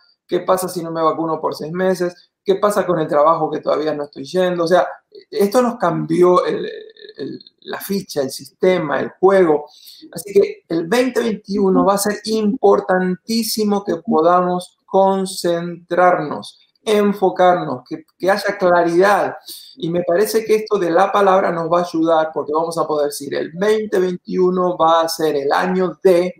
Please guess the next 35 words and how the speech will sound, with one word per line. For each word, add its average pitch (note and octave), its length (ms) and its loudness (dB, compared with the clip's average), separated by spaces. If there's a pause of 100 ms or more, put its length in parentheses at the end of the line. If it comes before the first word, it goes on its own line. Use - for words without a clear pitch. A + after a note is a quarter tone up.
(440)
puntos D3+ 340 -4
suspensivos F3+ 640 -2
y C3+ 40 -4
ahí C#3+ 180 -6
cada D3+ 240 4
uno D#3+ 260 2
va D#3+ 100 4
a - 60 -4
tener D3 260 -4
que - 100 -6
decir, D#3 460 -6 (460)
eh, - 400 -10
por - 160 2
ejemplo, D3 560 -4 (320)
va D#3 60 0
a - 60 -2
ser D#3+ 200 0
el D3+ 140 4
año E3 280 2
de D#3 140 -4
conquistar. - 800 -4
¿Conquistar - 560 -2
qué? - 140 -10
Bueno, D3+ 320 -6
conquistar - 420 -10
los - 160 -12
temores, F#3 720 2
conquistar - 500 -8
mi - 140 -12
fracaso, - 800 -6
conquistar - 580 -8
mis - 220 -14
dudas, E3+ 520 2 (560)
quién E3+ 140 -12
sabe. - 240 -8